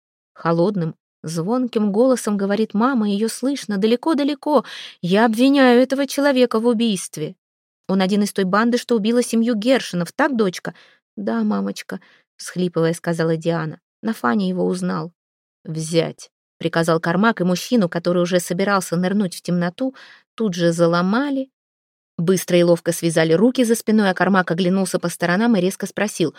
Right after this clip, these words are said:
«А где его приятели? Их тут пятеро было, где они?»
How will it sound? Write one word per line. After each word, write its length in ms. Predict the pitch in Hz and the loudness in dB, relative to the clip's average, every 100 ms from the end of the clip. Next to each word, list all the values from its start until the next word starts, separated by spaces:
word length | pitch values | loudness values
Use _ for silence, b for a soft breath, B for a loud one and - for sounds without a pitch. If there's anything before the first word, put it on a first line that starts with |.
| B | B
«А 100 | 170 | -4
где 160 | 170 190 | 0 0
его 140 | 180 | 0
приятели? 680 | 175 208 175 - - - 185 | 0 0 -2 -4 -12 -16 -10
Их 160 | 175 - | -10 -6
тут 180 | 165 | -4
пятеро 340 | - 170 160 156 | 0 0 0 0
было, 240 | 175 156 | 0 0
где 240 | 160 190 180 | -2 -2 0
они?» 280 | 160 - | -2 -12